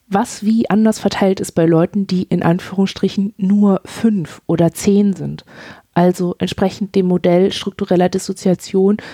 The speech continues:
mit sekundärer Spaltung leben. Ich würde gerne wissen, was deren Ich-Begriff so ist.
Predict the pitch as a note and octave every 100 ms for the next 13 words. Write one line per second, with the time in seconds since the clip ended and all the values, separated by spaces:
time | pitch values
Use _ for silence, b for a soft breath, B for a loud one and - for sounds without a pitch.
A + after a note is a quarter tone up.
0 | B - F#3 G3+ G3 G3+ F#3+ F#3+ F#3+ -
1 | G3 G3+ F#3 D#3+ D3+ D#3 E3 - _ _
2 | B B B B - - G#3 A#3 G#3 F#3+
3 | F3+ F#3 - A#3 F#3 - F#3 G3+ G3+ A3+
4 | - - D3+ - - C3 - -